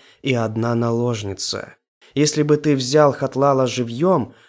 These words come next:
почета было бы больше, но, кажется, хорошо хотя бы то, что ты его убил». «Разумно вещаешь»,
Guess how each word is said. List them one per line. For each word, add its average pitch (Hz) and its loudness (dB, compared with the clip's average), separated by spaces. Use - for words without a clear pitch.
почета 131 -2
было 147 4
бы 139 4
больше, 139 -2
но, 127 -2
кажется, 135 -2
хорошо 127 -2
хотя 123 -2
бы 117 -2
то, 123 -2
что 123 -8
ты - -6
его 113 -2
убил». 113 -4
«Разумно 123 -4
вещаешь», 95 -6